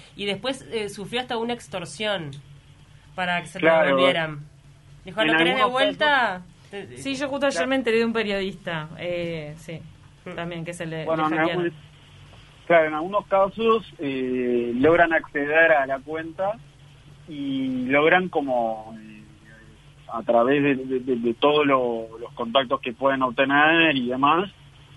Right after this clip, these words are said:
Speaker 2: logran un control bastante evidente. Es, lo que, eh,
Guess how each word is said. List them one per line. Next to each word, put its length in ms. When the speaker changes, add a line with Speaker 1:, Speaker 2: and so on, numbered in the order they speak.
Speaker 2:
logran 380
un 120
control 440
bastante 520
evidente. 1040
Es, 120
lo 220
que, 380
eh, 160